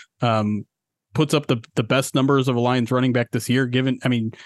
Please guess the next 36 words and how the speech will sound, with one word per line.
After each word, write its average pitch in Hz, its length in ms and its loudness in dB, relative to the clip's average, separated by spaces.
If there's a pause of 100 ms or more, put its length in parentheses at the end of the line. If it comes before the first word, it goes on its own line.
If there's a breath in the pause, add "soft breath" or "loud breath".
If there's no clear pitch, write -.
David 156 160 2
Montgomery's 151 380 2
had 127 160 2
one 131 200 2
hell 131 180 2
of 117 100 -2
a - 20 2
year, 120 180 2
but 117 140 -2
he 110 60 0
hasn't 123 260 0
put 127 100 0
up - 80 -8
a 113 40 2
hundred 117 280 0
fifty-two 117 380 -2
yards 113 460 2 (260 loud breath)
in 113 140 0
a - 20 -2
single 110 360 0
game 110 260 2
before, 104 480 -2 (320 loud breath)
uh, 104 260 2
with 120 160 2
the 117 80 2
Lions. 107 560 -2 (320 loud breath)
Hundred 160 200 2
fifty-two 165 360 0
yards, 127 340 2
five 135 320 0
point 139 200 2
eight 131 120 2
a 127 40 0
carry, 117 320 0
a 107 40 -4
touchdown, 123 640 -2